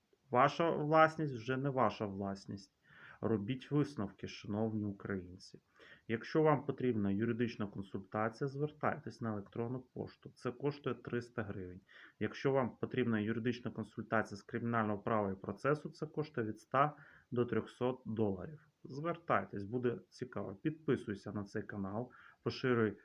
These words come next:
це відео в тренди Ютубу. Доб'ємо до ші-, шість тисяч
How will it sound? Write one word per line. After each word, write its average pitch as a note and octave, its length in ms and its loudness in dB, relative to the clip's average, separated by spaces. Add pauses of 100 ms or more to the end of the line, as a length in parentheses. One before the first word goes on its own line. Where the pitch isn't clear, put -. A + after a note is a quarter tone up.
це A2+ 180 2
відео B2+ 320 4
в - 140 -8
тренди G2+ 500 2
Ютубу. G#2+ 580 -4 (500)
Доб'ємо A#2 800 2
до B2 300 -2 (240)
ші-, - 640 -8
шість - 500 -2
тисяч - 560 -4